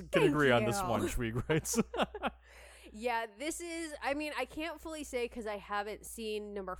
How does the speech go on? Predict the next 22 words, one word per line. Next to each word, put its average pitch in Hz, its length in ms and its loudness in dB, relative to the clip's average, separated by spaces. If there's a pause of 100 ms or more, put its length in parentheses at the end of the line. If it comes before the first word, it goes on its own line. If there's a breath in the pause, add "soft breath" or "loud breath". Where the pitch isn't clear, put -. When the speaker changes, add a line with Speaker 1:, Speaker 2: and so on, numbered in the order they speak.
Speaker 2:
five 240 300 -4
yet, 214 420 -4
and 202 480 -10
I 180 60 -14
feel - 180 -10
like - 80 -8
it's 214 140 -10
been 190 260 -6
a 196 60 -8
while 190 180 -2
since 196 180 -10
we've 170 140 -12
seen 190 220 -8
the 175 100 -8
remake. 170 480 -10
Speaker 1:
Oh, 131 120 4
this 139 180 2
will 139 80 0
be 117 80 -4
your 107 180 0
least 95 240 -6
favorite. 80 300 -14